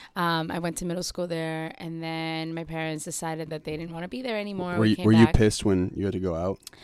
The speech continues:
Speaker 2: Or were you looking forward to it?
Speaker 1: No, I didn't wanna leave. I, I mean, I had friends here, and this is all I knew, so
Speaker 2: I
Speaker 1: I
Speaker 2: know. I
Speaker 1: didn't
Speaker 2: think
Speaker 1: wanna
Speaker 2: L A as, as a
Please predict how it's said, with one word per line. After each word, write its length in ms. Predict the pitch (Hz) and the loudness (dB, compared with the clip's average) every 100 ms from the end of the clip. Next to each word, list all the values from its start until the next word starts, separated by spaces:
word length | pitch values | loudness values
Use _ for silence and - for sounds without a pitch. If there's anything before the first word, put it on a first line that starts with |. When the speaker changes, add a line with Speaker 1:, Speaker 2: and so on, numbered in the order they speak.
| - | -6
Speaker 2:
Or 100 | 98 | 0
were 80 | 95 | 2
you 80 | 95 | 2
looking 180 | 95 90 | 0 0
forward 240 | 185 92 | 0 0
to 100 | - | 2
it? 60 | 240 | 2
Speaker 1:
No, 440 | 233 240 247 233 | 2 0 0 2
I 120 | 233 220 | 2 4
didn't 220 | 254 302 | 2 2
wanna 220 | 262 214 | 2 2
leave. 360 | 185 180 170 - | 2 0 0 -2
I, 260 | 170 170 | -4 -2
I 100 | - | -4
mean, 160 | 180 175 | -4 -4
I 60 | 170 | -4
had 220 | 175 165 | -4 -6
friends 400 | - 175 165 156 | -4 -4 -4 -8
here, 300 | - 160 160 | -6 -4 -2
and 280 | 160 156 156 | -4 -4 -4
this 200 | 156 - | -6 -8
is 140 | 156 160 | -12 -6
all 180 | 156 165 | -2 0
I 80 | 160 | 0
knew, 300 | 156 170 165 | -2 -2 -2
so 100 | 139 | 0
Speaker 2:
I 40 | 120 | 4
Speaker 1:
I 40 | |
Speaker 2:
know. 80 | 113 | 4
I 40 | |
Speaker 1:
didn't 80 | 107 139 | 6 8
Speaker 2:
think 20 | |
Speaker 1:
wanna 120 | 151 120 | 10 10
Speaker 2:
L 80 | |
A 100 | 110 | 8
as, 140 | 110 101 - | 6 4 -2
as 220 | 107 98 | -4 -2
a 140 | 92 | -6